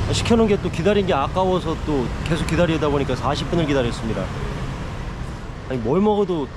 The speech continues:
사십 분을 기다리면은, 아우. 이건데 맛있는지 진짜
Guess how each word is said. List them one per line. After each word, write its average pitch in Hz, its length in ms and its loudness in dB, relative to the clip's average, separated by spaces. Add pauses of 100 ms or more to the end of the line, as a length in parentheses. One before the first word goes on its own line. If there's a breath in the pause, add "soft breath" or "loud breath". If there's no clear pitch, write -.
(280)
사십 175 340 -2
분을 170 320 2 (120)
기다리면은, 135 580 0 (260)
아우. 120 280 2 (2000)
이건데 147 760 4 (520)
맛있는지 135 520 2
진짜 120 340 0